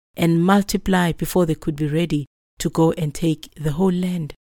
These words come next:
God did not promise Abraham a small city, but a whole land. If you look at Israel today, child of God, it sits on a smaller piece of land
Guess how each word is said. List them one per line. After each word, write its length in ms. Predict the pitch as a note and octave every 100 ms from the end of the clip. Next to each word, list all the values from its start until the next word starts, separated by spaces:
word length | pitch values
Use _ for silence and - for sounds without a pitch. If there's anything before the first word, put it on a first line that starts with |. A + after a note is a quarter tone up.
| _ _ _ _
God 200 | G#3 C4+
did 140 | F#3+ G3+
not 160 | G3+
promise 380 | - G3 F#3+ - -
Abraham 580 | F3 D#3 D3+ E3 D#3+ -
a 80 | E3+
small 300 | - E3 D#3
city, 520 | - D3+ - C#3 B2+ - _ -
but 200 | E3 -
a 140 | F3+ D#3+
whole 220 | F#3 F#3
land. 420 | D3+ C#3 C3+ B2 - _ _
If 140 | - F#3
you 80 | F#3
look 240 | A3 A3+
at 180 | A3 -
Israel 440 | G#3+ F#3 F3 E3+ E3
today, 340 | - E3 F#3
child 260 | - F3 D#3+
of 160 | -
God, 280 | - D#3 D#3
it 160 | F3 -
sits 340 | - A3 G3+ -
on 180 | F#3+ F3+
a 60 |
smaller 580 | D#3 - G3+ A3 A3 G#3
piece 400 | G3+ - G3 -
of 240 | - E3 -
land 380 | D#3+ D#3+ D3